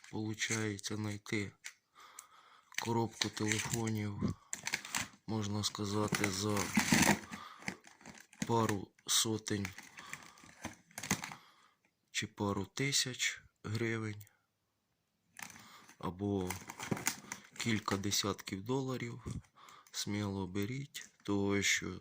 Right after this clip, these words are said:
тут, звісно, наїбатися буде треба, дай Боже, але... Вихлоп по металах буде того стояти. Не забуваємо, друзі, ставити палець вверх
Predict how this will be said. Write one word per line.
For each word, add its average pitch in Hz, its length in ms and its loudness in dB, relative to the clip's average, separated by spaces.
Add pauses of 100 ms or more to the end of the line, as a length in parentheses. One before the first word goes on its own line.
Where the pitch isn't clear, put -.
(160)
тут, 104 280 -6
звісно, 98 600 -2 (400)
наїбатися 101 880 -2
буде 92 280 -4
треба, 92 440 -4 (720)
дай 104 200 2
Боже, 123 460 2 (280)
але... 92 440 -2 (1700)
Вихлоп 123 580 0 (140)
по 110 120 -4
металах 110 800 0 (260)
буде 101 320 -4
того 95 380 -4
стояти. 87 640 -4 (1600)
Не 110 60 -2
забуваємо, 110 640 0
друзі, 98 320 2
ставити 92 540 -4
палець - 520 -4
вверх - 600 -6